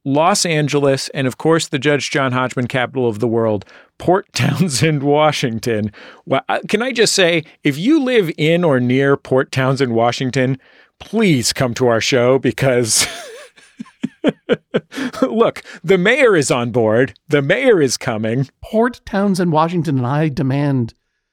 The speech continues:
Speaker 2: if not the key to the city, at least the combination to the lock.
Speaker 1: We'll see how we draw in Port Townsend, Washington. It's gonna be a fun show one way or another. It might just be us and the mayor and his wife or something.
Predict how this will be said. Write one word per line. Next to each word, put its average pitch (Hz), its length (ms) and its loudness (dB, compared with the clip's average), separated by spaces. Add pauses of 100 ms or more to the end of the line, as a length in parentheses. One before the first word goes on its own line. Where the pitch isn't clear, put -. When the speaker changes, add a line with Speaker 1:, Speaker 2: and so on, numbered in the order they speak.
(220)
Speaker 2:
if 147 100 -4
not 214 180 -2
the 175 80 -6
key 247 260 -2
to 196 100 -2
the 139 120 -2
city, 127 300 -4
at - 80 -6
least 151 220 -4
the - 80 -6
combination 120 640 -6
to 110 60 -12
the 98 80 -12
lock. 95 400 -16 (200)
Speaker 1:
We'll 117 180 0
see 139 180 0
how 123 160 2
we 117 120 0
draw 104 300 0
in 92 100 -6
Port 117 240 -4
Townsend, 123 400 -2
Washington. 113 560 0
It's 117 140 -4
gonna 247 180 -2
be 214 100 4
a 175 60 4
fun 160 260 -2
show 127 260 0
one 127 220 0
way 131 140 2
or 120 120 0
another. 113 360 0
It 120 60 0
might 175 180 2
just 156 240 0
be 147 280 2
us 131 280 0
and 127 220 0
the 117 60 2
mayor 120 460 2
and 107 360 -4
his 113 300 -2
wife 110 400 0
or 107 60 -4
something. 90 520 -6